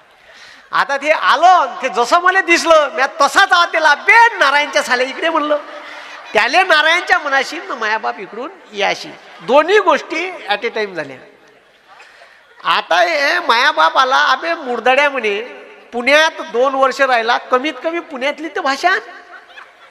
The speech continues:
माया घरासमोर ते कोलाम जातीची पोरगी राही रंजना बोबडे, "ते पोरगी बाई," म्हणे, "कोलामाची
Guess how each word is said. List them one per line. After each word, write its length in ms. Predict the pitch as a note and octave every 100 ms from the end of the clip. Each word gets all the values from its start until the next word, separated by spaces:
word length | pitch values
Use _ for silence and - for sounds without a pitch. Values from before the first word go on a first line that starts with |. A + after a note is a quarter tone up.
| _ _ _ _ _ _
माया 280 | F3+ C4 D4+
घरासमोर 580 | B3 A3+ C4+ B3+ C4 D4
ते 140 | C#4
कोलाम 400 | C4+ B3 A#3 C4
जातीची 340 | B3+ B3 B3 B3
पोरगी 320 | A#3+ A#3 A#3+
राही 120 | B3
रंजना 380 | A#3 A3 A#3+ A#3
बोबडे, 360 | G#3+ G3 G3+ B3+ F#4 - _ - - - - _ _ C#4
"ते 60 |
पोरगी 420 | E4 G#4 D4 D4+
बाई," 200 | F4+ F4+
म्हणे, 180 | F#4+ F#4+
"कोलामाची 640 | F4 D#4 E4+ E4+ E4+ F#4